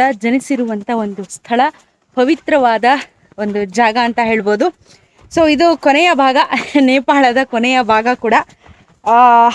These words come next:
ಆರ್ನೂರ ಇಪ್ಪತ್ತ್ಮೂರು ಬಿ ಸಿಯಲ್ಲಿ ಗೌತಮ ಬುದ್ಧ ಜನಿಸಿದಂಥದ್ದು.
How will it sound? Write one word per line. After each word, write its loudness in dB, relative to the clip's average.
ಆರ್ನೂರ 2
ಇಪ್ಪತ್ತ್ಮೂರು 0
ಬಿ 0
ಸಿಯಲ್ಲಿ 0
ಗೌತಮ -2
ಬುದ್ಧ -6
ಜನಿಸಿದಂಥದ್ದು. 0